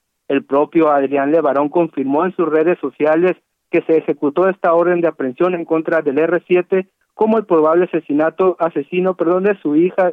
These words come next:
nietos y demás familia. Reconoció primeramente la labor de la Fiscalía para acercarse más a la justicia que han estado buscando durante más de dos años,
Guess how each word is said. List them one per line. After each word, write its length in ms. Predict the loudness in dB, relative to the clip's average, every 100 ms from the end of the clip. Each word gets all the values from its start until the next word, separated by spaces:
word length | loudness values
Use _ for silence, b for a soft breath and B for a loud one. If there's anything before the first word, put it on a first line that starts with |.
| -2
nietos 480 | 0 0 0 -2 -4 _ -12
y 100 | -4
demás 320 | -2 0 -2
familia. 560 | -2 0 2 2 -2 -6 _ _
Reconoció 640 | -4 -2 0 -2 0 0 0
primeramente 600 | 0 0 0 0 0 0
la 120 | 2
labor 300 | 0 0 0
de 80 | 0
la 120 | 0
Fiscalía 600 | -2 -6 -4 0 2 2
para 220 | 0 -2
acercarse 680 | -2 -6 -4 -4 -2 -2 -4 _ _ -6
más 160 | -4 -2
a 60 |
la 120 | -2
justicia 560 | -2 -6 -4 -6 -2 -2
que 100 | 0
han 100 | -2
estado 460 | -2 0 2 2 0
buscando 540 | -4 -6 -4 -2 0
durante 420 | 2 0 -2 -2
más 220 | -2 0 0
de 140 | 0
dos 160 | -2 -2
años, 360 | -2 0 0